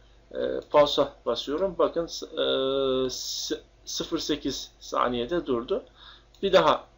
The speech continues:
e, pa-, şey yaptığımda, pa-, play yaptığımda çalışacak. E, step'te ise adım adım çalışma söz konusudur arkadaşlar. Basarsanız her bastığınızda adım adım bu ilerler.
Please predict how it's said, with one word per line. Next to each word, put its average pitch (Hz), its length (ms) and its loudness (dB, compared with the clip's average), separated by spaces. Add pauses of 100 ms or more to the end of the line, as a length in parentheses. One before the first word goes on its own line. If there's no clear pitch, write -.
(220)
e, - 20 -4
pa-, 127 560 4
şey 143 160 4
yaptığımda, 139 640 2
pa-, - 240 6 (160)
play 151 220 4
yaptığımda 131 600 2 (500)
çalışacak. - 500 2 (840)
E, 127 320 4
step'te 240 560 2
ise - 400 0
adım 190 240 8
adım 160 340 8
çalışma 131 420 -2
söz - 280 -10
konusudur 117 420 -6
arkadaşlar. 127 640 -6 (120)
Basarsanız 175 640 2
her 185 200 8
bastığınızda 143 680 0
adım 185 240 4
adım 196 260 4 (360)
bu 190 220 4 (580)
ilerler. 135 600 2